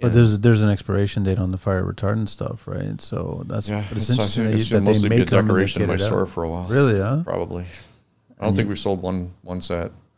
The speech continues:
Speaker 2: but I
Speaker 1: You're
Speaker 2: mean,
Speaker 1: not digitally
Speaker 2: if
Speaker 1: scanning
Speaker 2: your
Speaker 1: that guy
Speaker 2: viewers
Speaker 1: for
Speaker 2: are
Speaker 1: that
Speaker 2: looking
Speaker 1: one.
Speaker 2: for fire retardant long underwear,
Speaker 1: Then they
Speaker 2: then
Speaker 1: have it,
Speaker 2: I'm
Speaker 1: right?
Speaker 2: here.
Speaker 1: <laughs>
Speaker 2: We got it. We got you covered.
Speaker 1: <laughs> What's it retail for?
Speaker 2: I haven't sold enough to even be able to
Speaker 1: To,
Speaker 2: tell
Speaker 1: uh,
Speaker 2: you.
Speaker 1: to
Speaker 2: It's
Speaker 1: pay
Speaker 2: a hundred,
Speaker 1: attention to
Speaker 2: as
Speaker 1: it.
Speaker 2: memory serves, it was like,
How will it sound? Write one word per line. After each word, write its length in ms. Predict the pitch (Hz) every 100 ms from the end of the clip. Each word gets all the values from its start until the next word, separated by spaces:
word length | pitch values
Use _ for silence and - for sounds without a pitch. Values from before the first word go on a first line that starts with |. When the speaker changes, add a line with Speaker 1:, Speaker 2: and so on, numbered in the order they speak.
| -
Speaker 2:
but 180 | 90 - _ -
I 60 |
Speaker 1:
You're 60 | 98
Speaker 2:
mean, 80 | 127
Speaker 1:
not 140 | 135
digitally 340 | 120 113 110 113
Speaker 2:
if 80 | 98
Speaker 1:
scanning 240 | 123 110
Speaker 2:
your 80 | 107
Speaker 1:
that 100 | 101
guy 40 | -
Speaker 2:
viewers 180 | 139 120
Speaker 1:
for 60 |
Speaker 2:
are 40 | 113
Speaker 1:
that 60 |
Speaker 2:
looking 140 | 107 113
Speaker 1:
one. 60 | 104
Speaker 2:
for 120 | 110
fire 220 | 113 117
retardant 420 | 113 110 110 110
long 180 | 107 107
underwear, 240 | 110 104 107
Speaker 1:
Then 60 | 107
they 40 |
Speaker 2:
then 60 | 98
Speaker 1:
have 220 | 98 92
it, 60 | 90
Speaker 2:
I'm 160 | 90 95
Speaker 1:
right? 80 |
Speaker 2:
here. 300 | 110 110 90 85 - -
Speaker 1:
<laughs> 100 | 135 - - - _ -
Speaker 2:
We 120 | 107
got 280 | 110 104 90
it. 140 | 80
We 120 | 110
got 200 | 104 101
you 60 | 110
covered. 380 | 110 95 87 - - -
Speaker 1:
<laughs> 160 | - 110
What's 220 | 147 -
it 60 | 165
retail 380 | 143 156 120 98
for? 300 | - 101 127 - _ _ _ _ -
Speaker 2:
I 300 | 95 90 87 87 - - -
haven't 380 | 107 98 101 110
sold 220 | - 104
enough 200 | 98 98
to 160 | - -
even 220 | 98 98
be 60 | 95
able 200 | 98 101
to 20 |
Speaker 1:
To, 60 | 117
Speaker 2:
tell 120 | 101
Speaker 1:
uh, 240 | 101 98 98
Speaker 2:
you. 60 | 95
Speaker 1:
to 80 | 101
Speaker 2:
It's 140 | -
Speaker 1:
pay 100 | 98
Speaker 2:
a 120 | 95
hundred, 360 | 95 104 107 95 92
Speaker 1:
attention 60 |
to 60 | 98
Speaker 2:
as 100 | 95
Speaker 1:
it. 60 |
Speaker 2:
memory 400 | - 107 113 117
serves, 400 | 110 107 110 107
it 80 | 104
was 140 | 104 92
like, 400 | 92 92 -